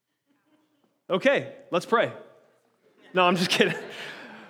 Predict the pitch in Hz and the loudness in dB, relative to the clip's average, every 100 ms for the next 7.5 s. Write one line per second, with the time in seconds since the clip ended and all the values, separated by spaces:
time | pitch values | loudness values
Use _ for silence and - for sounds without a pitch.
0 | - 220 294 285 - 262 - 220 165 - | 0 6 8 6 6 4 6 4 4 -2
1 | - 175 - - - - - - - - | -6 -10 -8 -10 -10 -14 -20 -20 -20 -20
2 | _ 170 185 175 185 170 160 - 143 123 | _ 2 4 2 0 0 -2 0 0 0
3 | 131 135 156 160 156 - - 185 196 233 | -4 -6 -6 -8 -8 -16 -6 -4 2 4
4 | 247 233 196 196 214 180 156 160 165 117 | 6 6 4 4 4 4 2 0 0 0
5 | 101 - 214 247 - 240 214 233 190 170 | -4 0 2 2 2 2 2 2 2 0
6 | 170 160 120 - 151 156 156 151 139 139 | 0 -2 -4 -8 -6 -6 -4 -6 -6 -6
7 | 127 120 117 110 | -6 -8 -14 -18